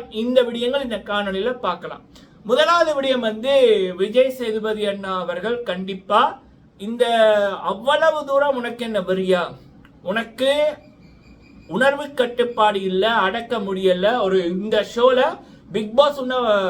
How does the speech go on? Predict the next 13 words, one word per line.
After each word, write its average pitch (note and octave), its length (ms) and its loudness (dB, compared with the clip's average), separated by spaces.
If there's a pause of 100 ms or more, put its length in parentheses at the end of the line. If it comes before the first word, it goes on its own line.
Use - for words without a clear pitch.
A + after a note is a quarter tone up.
(480)
நீ C4+ 460 -4
அதாவது G#3 480 0
நே-, G#3+ 300 -4
அந்த, F3+ 280 -2
அந்த F3+ 200 -4
வீடியோல A#3+ 340 0
பாத்தீங்கன்னாலே A3 680 -2
தெரியும், G#3+ 400 0 (460)
எல்லாருமே A#3 460 0
வெளியில G#3+ 280 -6
படுத்திருக்கக்குள்ள G#3+ 840 -6 (420)
இந்த A3 180 4
ரெண்டுமே, A#3 640 -4